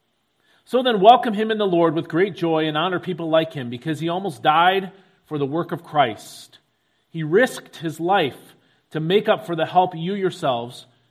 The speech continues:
could not give me." In this section, Paul has been discussing his plans, his plans to,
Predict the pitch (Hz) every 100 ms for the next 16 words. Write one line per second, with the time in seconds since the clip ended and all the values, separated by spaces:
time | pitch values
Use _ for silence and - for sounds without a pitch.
0 | _ _ 156 135 127 - 120 98 101 87
1 | 101 _ _ _ _ _ _ _ _ _
2 | _ _ _ _ _ _ _ _ - 190
3 | 208 214 196 - 170 180 185 175 170 131
4 | 151 147 139 131 _ - 131 - 175 -
5 | 151 139 - 185 170 151 185 147 156 143
6 | - 160 160 151 - 160 139 139